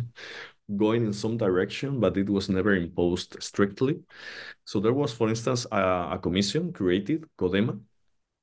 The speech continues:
the Commission for the Development of Monumental Art, but the same happened with museums.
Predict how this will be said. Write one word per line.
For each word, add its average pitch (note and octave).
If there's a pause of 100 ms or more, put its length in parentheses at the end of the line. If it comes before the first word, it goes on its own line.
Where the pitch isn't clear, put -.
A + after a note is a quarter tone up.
(180)
the G2
Commission G#2+
for A#2
the F#2+
Development G2
of F#2
Monumental F2+
Art, A2+ (100)
but F#2
the F2+
same G2+
happened F#2+
with D#2
museums. F#2+